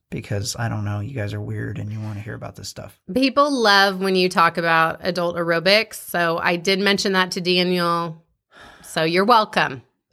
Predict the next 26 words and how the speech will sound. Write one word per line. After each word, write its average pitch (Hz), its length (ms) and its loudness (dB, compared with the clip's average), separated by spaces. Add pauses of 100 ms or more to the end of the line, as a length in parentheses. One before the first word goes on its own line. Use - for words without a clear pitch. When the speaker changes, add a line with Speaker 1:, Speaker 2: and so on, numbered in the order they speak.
(180)
Speaker 1:
Aerobics 240 500 4
are 220 60 4
important, 160 540 -2 (280)
and 143 600 2 (180)
to - 80 -2
be 151 160 2
honest, 165 500 4
the 143 100 0
more 160 520 2
aerobics 151 400 2
you 143 80 -2
can 135 160 -2
do, 185 320 4
I 135 120 2
think 143 200 0
it's - 140 -2
healthy, 139 320 4
especially 127 420 -2
for 113 220 -4
marriage. 101 500 -6 (240)
And 117 180 -2
since 117 240 -2
this 120 220 -2
is 110 180 -4
a, 110 360 -2
um, 104 460 -6